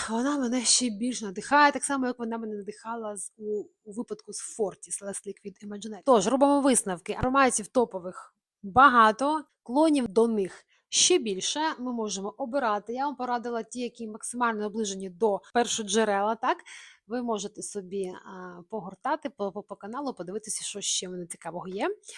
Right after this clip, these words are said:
А, прошу підписатися на мій канал, поставити мені вподобайку, натиснути на дзвіночок, тому що відоси, як ви бачите, вже пішли частіше.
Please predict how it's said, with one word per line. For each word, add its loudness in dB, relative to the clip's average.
А, -8
прошу -4
підписатися -4
на -10
мій -6
канал, -8
поставити -8
мені -12
вподобайку, -4
натиснути -6
на 0
дзвіночок, 0
тому -8
що -6
відоси, -6
як -8
ви -16
бачите, -12
вже -12
пішли -12
частіше. -2